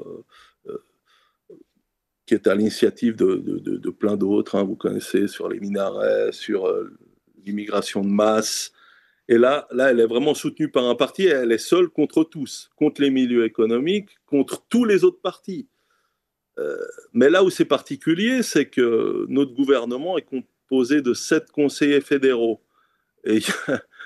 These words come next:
il y a des U D C qui travaillent avec des socialistes, euh, et des, euh, P L R, c'est centre droit. Donc, il y a, il y a un consensus. Donc, mais ils travaillent en, en assez bonne entente, hein. On appelle ça la formule magique. Nous,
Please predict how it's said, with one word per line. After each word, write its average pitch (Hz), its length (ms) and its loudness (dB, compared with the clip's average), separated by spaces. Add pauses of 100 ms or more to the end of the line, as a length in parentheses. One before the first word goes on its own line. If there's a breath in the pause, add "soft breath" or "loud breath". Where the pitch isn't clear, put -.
(120)
il 127 80 -10
y 120 80 6
a 117 40 6
des 117 280 -2
U 143 80 -6
D 143 160 2
C 156 400 0
qui 117 100 -12
travaillent 117 320 0
avec 110 140 0
des 110 100 -2
socialistes, 127 920 -4
euh, 107 340 0 (180)
et 110 140 -2
des, 110 400 0
euh, 110 340 0 (100)
P 117 100 4
L 110 180 4
R, 120 240 2
c'est 98 240 -4
centre 104 360 -2
droit. 110 480 2 (840)
Donc, 107 240 -4
il - 80 -18 (720)
y - 80 -10
a, - 40 -6
il 101 100 -10
y 104 60 -6
a 101 60 -6
un 104 100 -8
consensus. - 920 -4 (600)
Donc, 127 200 2
mais 160 120 4
ils 139 120 2
travaillent 156 360 2
en, 127 520 -2 (320)
en 113 160 0
assez 117 240 0
bonne 127 180 2
entente, 135 420 0
hein. 110 100 0
On 107 140 0
appelle 104 260 -4
ça 113 160 0
la 104 120 2
formule 123 420 2
magique. 117 420 0
Nous, 151 360 4